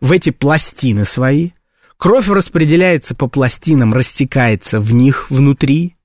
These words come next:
Э, в силу того, что пластины имеют достаточно тонкую кожу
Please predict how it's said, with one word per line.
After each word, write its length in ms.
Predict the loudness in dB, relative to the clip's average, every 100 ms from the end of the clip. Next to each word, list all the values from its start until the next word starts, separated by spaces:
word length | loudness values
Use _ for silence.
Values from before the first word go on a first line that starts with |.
| _ _ -12 -10 -10 _ _
Э, 240 | -4 -4 -4
в 60 |
силу 280 | 0 2 4
того, 200 | 2 0
что 180 | 0 -2
пластины 560 | 0 0 0 0 2
имеют 240 | 2 2 2
достаточно 540 | 0 0 -2 0 -2
тонкую 460 | 0 0 0 -2 0
кожу 480 | 0 0 0 -4